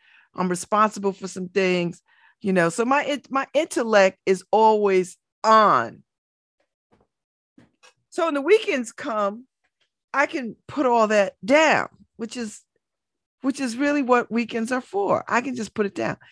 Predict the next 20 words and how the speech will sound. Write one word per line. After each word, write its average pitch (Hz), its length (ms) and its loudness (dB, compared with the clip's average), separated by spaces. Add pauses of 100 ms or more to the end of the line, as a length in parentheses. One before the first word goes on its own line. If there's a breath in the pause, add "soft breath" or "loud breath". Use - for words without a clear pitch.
(140)
So - 120 0
I'm 302 140 4
not 285 240 2
in 247 100 0
a 247 80 2
hurry 269 380 -2
to 220 100 -10
get 277 240 -6
anywhere 185 420 -2
or 175 40 -6
do 208 220 -8
anything. - 480 -12 (680)
Even 330 180 0
if 330 160 0
I 285 140 6
have 277 200 2
to 220 80 -8
go 233 280 2
to 226 200 -12
some 220 460 -4